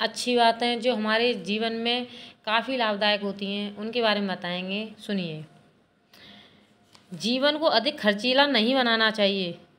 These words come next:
अधिक खर्चीला जीवन मनुष्यों को रुपये का दास बना देता है, जिसके कारण अनेक पाप करने पड़ते हैं।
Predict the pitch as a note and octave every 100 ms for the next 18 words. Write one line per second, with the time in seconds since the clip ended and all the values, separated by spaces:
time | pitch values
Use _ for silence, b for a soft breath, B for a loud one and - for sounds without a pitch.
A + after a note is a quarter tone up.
0 | _ _ _ b b b b - G#3 D4
1 | C4+ A3 B3+ C4 A#3 B3+ D4+ C4+ A#3+ B3
2 | C4+ C4+ D#4 A#3+ A3+ B3+ C#4+ A#3 G3+ B3
3 | C4 A#3+ A3+ G#3+ G#3 F#3+ F#3+ F3 E3+ _
4 | b b b E3+ A#3 - D4 A#3+ A#3 C#4
5 | - A#3 C#4+ D4 B3 C4 C4 A#3 A#3 B3
6 | G#3 G#3 G3+ F3+ E3 D#3+